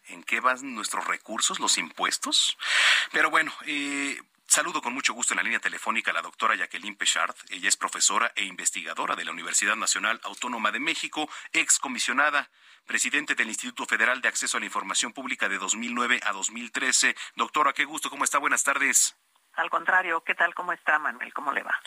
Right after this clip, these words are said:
Speaker 1: Pues aquí con la preocupación de estas declaraciones del presidente López Obrador, de Adán Augusto, de algunos otros funcionarios públicos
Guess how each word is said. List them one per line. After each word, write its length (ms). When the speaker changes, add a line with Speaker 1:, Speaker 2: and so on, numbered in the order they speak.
Speaker 1:
Pues 160
aquí 120
con 140
la 80
preocupación 580
de 60
estas 160
declaraciones 580
del 120
presidente 420
López 280
Obrador, 420
de 80
Adán 180
Augusto, 640
de 160
algunos 340
otros 220
funcionarios 500
públicos 640